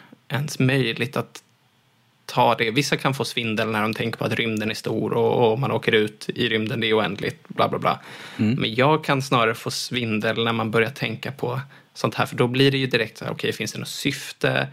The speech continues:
Speaker 1: Är allting bara slump?" Det spelar inte så stor roll för mig personligen, känner jag. Att så här, jag finns ju till. Eh, jag måste inte egentligen ta reda på varför jag finns till.
Speaker 2: Precis. Han tycker alltså inte att det här är filosofi, utan det blir liksom,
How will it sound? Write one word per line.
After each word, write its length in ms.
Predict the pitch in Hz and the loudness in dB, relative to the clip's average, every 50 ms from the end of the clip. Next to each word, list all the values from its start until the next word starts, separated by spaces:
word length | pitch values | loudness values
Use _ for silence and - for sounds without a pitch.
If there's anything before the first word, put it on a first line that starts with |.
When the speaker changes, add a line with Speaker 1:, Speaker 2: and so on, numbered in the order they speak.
| - - - _ | -12 -20 -16 _
Speaker 1:
Är 80 | - 117 | -4 -2
allting 300 | 107 104 104 - 98 101 | -2 -2 -4 -6 -10 -8
bara 180 | - - 127 | -6 -8 -8
slump?" 600 | - - - - 131 131 131 131 127 131 - - - _ - - - - - - - - - - _ _ _ _ _ - | -6 -6 -4 0 2 2 2 2 0 -2 -6 -14 -20 _ -20 -20 -20 -20 -20 -20 -20 -20 -20 -20 _ _ _ _ _ -4
Det 180 | - 135 131 139 | 0 0 0 0
spelar 220 | - - 139 151 | 2 2 2 2
inte 120 | 143 135 | 2 0
så 80 | - 131 | -4 -8
stor 260 | - - - 117 110 | -6 -2 2 2 4
roll 380 | 107 127 147 165 165 165 147 135 | 6 6 4 4 4 2 2 0
för 320 | - - - - - 123 | -2 -6 -10 -8 -4 -2
mig 340 | 113 101 - - - - - - - - - _ _ - | -2 0 -2 -4 -6 -8 -12 -18 -20 -20 -20 _ _ -4
personligen, 640 | - 151 151 - 160 156 160 113 110 98 - - - | 0 0 4 4 4 4 4 2 2 0 -2 -2 -4
känner 220 | - - - - | -4 -4 -6 -6
jag. 100 | - - | -6 -6
Att 100 | - - | -6 -6
så 100 | - - | -4 -4
här, 140 | - - - - | -2 -2 -2 0
jag 180 | - 120 120 | 0 -2 -2
finns 340 | - - 131 139 139 139 - | 0 0 2 2 0 0 -2
ju 40 | 107 | -4
till. 300 | - - 113 - 71 - - - - - - | -4 -4 -4 -4 -6 -8 -10 -18 -18 -10 -6
Eh, 180 | - 110 101 101 | -4 -2 0 2
jag 120 | - 123 | 4 4
måste 280 | 123 123 - - - 127 | 4 4 2 0 0 0
inte 380 | 131 127 - - - 135 127 - - _ _ _ _ _ _ _ - - _ - | 0 0 -2 -6 -6 -6 -6 -8 -10 _ _ _ _ _ _ _ -20 -18 _ -4
egentligen 560 | 135 127 123 127 135 131 123 110 - 117 113 | -4 -2 2 2 4 4 2 2 0 -2 -2
ta 80 | - | 0
reda 200 | 113 123 120 135 | 0 0 -2 -2
på 120 | 135 - 110 | -2 -2 0
varför 400 | 110 165 135 147 147 139 139 - | 2 4 2 2 2 0 -2 -4
jag 80 | - | -6
finns 200 | - - - - | -6 -6 -8 -6
till. 200 | - - - - - - - - - | -4 -4 -6 -6 -8 -16 -20 -14 -6
Speaker 2:
Precis. 560 | - - 110 120 110 95 98 - - - - - - - _ _ - - - - - _ - | -4 -2 2 4 4 4 4 0 -6 -10 -10 -14 -20 -20 _ _ -20 -20 -20 -20 -20 _ -2
Han 180 | - 120 120 113 | 2 2 2 4
tycker 200 | - 110 95 104 | 2 2 4 2
alltså 160 | 98 - - | 2 2 0
inte 220 | 104 104 95 - | -2 0 2 2
att 60 | 104 | 2
det 60 | - 107 | 4 4
här 80 | 98 | 4
är 80 | 95 95 | 4 2
filosofi, 540 | - - 101 101 - 104 - 117 107 98 98 | 0 -2 -4 -4 -4 -2 2 2 2 4 2
utan 220 | 98 - - 95 | 2 2 2 2
det 60 | 92 | 2
blir 160 | 92 95 92 | 2 2 2
liksom, 560 | 92 95 95 - 98 95 92 92 107 104 107 | 2 0 0 0 0 0 0 -2 -4 -6 -8